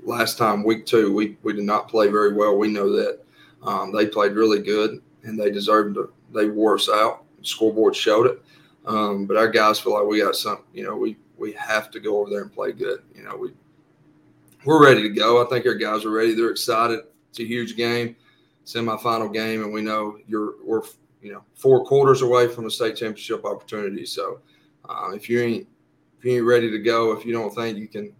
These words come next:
can go out there and win, and you're in the semis, you need to check yourself <laughs> 'cause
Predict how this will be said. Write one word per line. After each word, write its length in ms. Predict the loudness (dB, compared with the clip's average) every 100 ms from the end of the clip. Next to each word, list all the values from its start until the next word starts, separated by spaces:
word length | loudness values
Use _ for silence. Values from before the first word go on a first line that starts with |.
| _
can 140 | -8
go 180 | -4 -2
out 100 | -2
there 120 | -4
and 100 | -4
win, 220 | -4 -4
and 100 | -6
you're 100 | -6
in 60 | -8
the 60 | -8
semis, 400 | -6 -6 -6 -8
you 80 |
need 160 | -12 -8
to 60 | -4
check 200 | -4 -4
yourself 420 | -6 -4 -4 -6 -16 _
<laughs> 260 | _ -8
'cause 640 | -4 -4 -2 -4 -4 -8